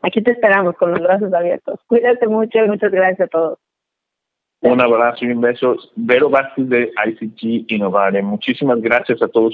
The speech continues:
Speaker 2: cuídense, eh, quédense en sus casas. Este es Latino Founder Hour,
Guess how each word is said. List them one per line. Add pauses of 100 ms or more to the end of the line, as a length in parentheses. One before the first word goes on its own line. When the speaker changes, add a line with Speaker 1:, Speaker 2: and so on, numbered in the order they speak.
Speaker 2:
cuídense,
eh,
quédense
en
sus
casas. (580)
Este
es
Latino
Founder (100)
Hour,